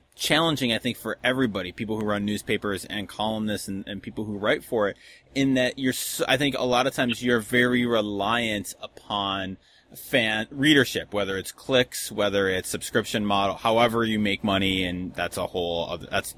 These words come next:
like, literally my job is figuring that stuff out. But I, I, but I, but I do wonder, like, eh, you know, you know, when you have, uh, when you're kind of saying a, a, a, a message that's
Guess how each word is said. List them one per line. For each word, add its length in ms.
like, 140
literally 400
my 160
job 320
is 120
figuring 320
that 160
stuff 200
out. 200
But 320
I, 200
I, 80
but 160
I, 180
but 200
I 100
do 200
wonder, 380
like, 200
eh, 140
you 120
know, 220
you 140
know, 100
when 300
you 140
have, 640
uh, 320
when 180
you're 160
kind 200
of 120
saying 640
a, 240
a, 240
a, 360
a 80
message 460
that's 240